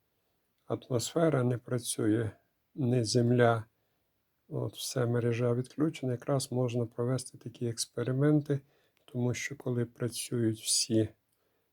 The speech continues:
електричні прилади, то дуже багато наводок. І експеримент дуже тяжко провести, це треба десь їхати в чисте поле,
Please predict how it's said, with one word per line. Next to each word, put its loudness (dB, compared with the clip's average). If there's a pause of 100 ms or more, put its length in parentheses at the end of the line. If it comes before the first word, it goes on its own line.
(120)
електричні -2
прилади, -2
то -4 (380)
дуже 0
багато -2
наводок. -2
І -4 (520)
експеримент 2
дуже 2
тяжко -4
провести, 0
це -10
треба -4
десь -4
їхати -4
в -12
чисте -6
поле, 2